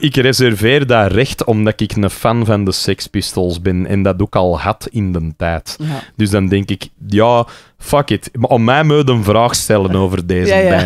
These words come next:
Speaker 1: band."
Speaker 2: <laughs>
Speaker 1: Zo, want soms zijn die H en M shirts niet zo lelijk. Ik moet dat gewoon toegeven.
Speaker 2: Nee, dat kan, maar ik ga ervan uit dat er soms ook fouten in zitten.
Speaker 1: Dat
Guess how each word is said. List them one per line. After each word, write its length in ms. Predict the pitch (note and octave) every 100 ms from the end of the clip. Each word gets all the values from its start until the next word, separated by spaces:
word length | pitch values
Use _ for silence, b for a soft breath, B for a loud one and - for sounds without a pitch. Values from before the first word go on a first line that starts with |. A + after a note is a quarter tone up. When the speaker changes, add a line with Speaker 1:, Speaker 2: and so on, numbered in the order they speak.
| F2
Speaker 1:
band." 120 | A#3 - -
Speaker 2:
<laughs> 180 | G#3 -
Speaker 1:
Zo, 340 | A2 G2+ F2 - B
want 160 | - A#2
soms 240 | D3+ D#3+
zijn 160 | - D3
die 180 | C3 A#2
H 200 | A2+ G#2
en 220 | F#2+ G#2+
M 40 |
shirts 420 | C#3+ - C3 D3 -
niet 240 | G#2+ C3
zo 220 | A2+ G2+
lelijk. 400 | G2 G#2+ A#2 A2
Ik 140 | - -
moet 200 | A#2+ A#2+
dat 120 | G#2
gewoon 380 | A2 F#2 A2 G#2+
toegeven. 360 | G#2+ A2+ G3+
Speaker 2:
Nee, 160 | A3 B3
dat 140 | G#3 -
kan, 320 | F#3+ G#3+ E3+
maar 180 | D#3+ D3+
ik 160 | D3+
ga 380 | - - - E3+
ervan 280 | D#3 C#3 D3+
uit 120 | G3+
dat 140 | G3+ F#3
er 80 |
soms 260 | E3 G3 E3
ook 120 | E3+
fouten 440 | - E3 D3+ C#3+ C#3+
in 180 | C3+
zitten. 380 | C#3 C#3+ - C#3+ -
Speaker 1:
Dat 180 | -